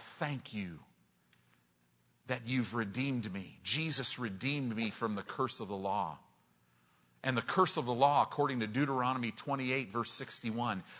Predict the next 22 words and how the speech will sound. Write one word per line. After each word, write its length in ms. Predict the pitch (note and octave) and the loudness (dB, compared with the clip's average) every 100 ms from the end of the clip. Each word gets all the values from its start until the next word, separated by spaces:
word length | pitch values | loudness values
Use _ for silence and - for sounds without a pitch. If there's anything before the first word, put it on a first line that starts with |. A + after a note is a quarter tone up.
| - | 2
it 140 | E3 D#3+ | 6 6
includes 500 | B2+ - C#3 A#2+ G2+ | 4 0 0 0 0
all 280 | B2 C#3 B2+ | 2 4 4
sickness. 640 | - D3 - G#2+ F#2+ - - - | 0 -2 -4 -4 -4 -6 -8 -4
It 120 | E3 | 2
includes 520 | D#3 C3 - C#3+ A#2 - | 2 0 0 0 0 2
all 300 | C3+ C#3+ C#3 | 6 6 6
disease. 760 | A2+ A2+ A#2+ B2 F2 D#2 - - - - | 2 0 0 -2 -6 -8 -8 -8 -10 -2
So, 160 | D3+ | 0
Father, 400 | - F3+ F#3 D3 | 8 10 12 10
I 100 | E3+ | 10
thank 540 | D#3+ - F#3+ F#3+ - B2 | 8 4 4 4 0 -2
you 260 | G#2+ G#2+ G2 - - | 0 0 -6 -16 2
that 160 | B2+ B2+ | 6 8
I'm 280 | E3 E3 B2+ | 8 6 2
redeemed 520 | A#2 G#2+ D3+ C#3 G#2+ | 0 0 -2 -2 -2
from 200 | - A2 | 0 4
all 280 | B2 C3+ A2+ | 4 4 2
sickness 560 | - D3+ - G#2 - | 0 0 -2 -4 -2
and 100 | G2+ | 0
all 160 | G#2+ A2 | 2 0
disease. 840 | F#2+ F#2 G2 G#2+ E2 E2 - - | -2 -6 -6 -6 -8 -14 -14 -14